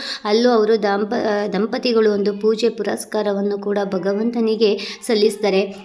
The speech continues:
ಆ, ಸಲ್ಲಿಸಾದ ನಂತರ ಅವರು ಅಂದ್ರೆ ಒಂದು ಜಾಗವನ್ನ ಭಗವಂತ ಅದೇ ಜಾಗದಲ್ಲಿ ಏನೋ ಒಂದು ಸೂಕ್ಷ್ಮೆಯನ್ನ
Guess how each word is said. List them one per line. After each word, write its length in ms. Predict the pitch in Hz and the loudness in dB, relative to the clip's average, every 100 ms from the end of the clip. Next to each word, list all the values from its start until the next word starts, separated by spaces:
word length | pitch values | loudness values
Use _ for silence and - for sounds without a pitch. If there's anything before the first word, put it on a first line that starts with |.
| - | -6
ಆ, 300 | 220 202 381 | -2 2 2
ಸಲ್ಲಿಸಾದ 500 | - 220 233 254 226 | 2 0 0 2 2
ನಂತರ 300 | 226 220 226 226 | 2 2 2 4
ಅವರು 300 | 208 196 185 | 4 4 4
ಅಂದ್ರೆ 560 | 185 190 214 208 262 220 | 2 2 2 0 0 2
ಒಂದು 220 | 202 202 | 4 4
ಜಾಗವನ್ನ 520 | 202 208 226 233 226 | 4 2 2 2 2
ಭಗವಂತ 440 | 208 190 208 226 226 | 0 0 2 2 2
ಅದೇ 200 | 190 226 | 2 4
ಜಾಗದಲ್ಲಿ 580 | 262 233 220 214 214 220 | 2 0 0 0 2 4
ಏನೋ 200 | 202 226 | 4 2
ಒಂದು 200 | 233 214 | 2 0
ಸೂಕ್ಷ್ಮೆಯನ್ನ 560 | 214 226 214 226 208 | -2 -2 -2 0 0